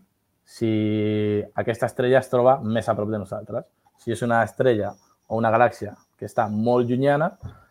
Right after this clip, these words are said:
eh, aquesta el·lipse serà molt més petita. Llavors, tu sabent,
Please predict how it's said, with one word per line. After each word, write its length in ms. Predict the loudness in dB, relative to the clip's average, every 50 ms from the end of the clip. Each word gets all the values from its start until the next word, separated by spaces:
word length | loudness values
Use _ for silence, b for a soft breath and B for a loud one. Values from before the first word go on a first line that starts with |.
| B B _ _
eh, 340 | 0 2 4 4 4 4 4 4
aquesta 320 | 2 2 0 -2 0 0 0
el·lipse 320 | 0 -2 -2 -2 -4 -2
serà 260 | 0 0 0 0 0 0
molt 360 | -2 -2 -2 0 0 0 -2
més 120 | -4 -8 -8
petita. 420 | -10 -10 -10 -12 -12 -12 -12 -10 -6
Llavors, 260 | -2 0 0 0 0
tu 100 | -2 -4
sabent, 380 | 2 2 4 4 4 2 0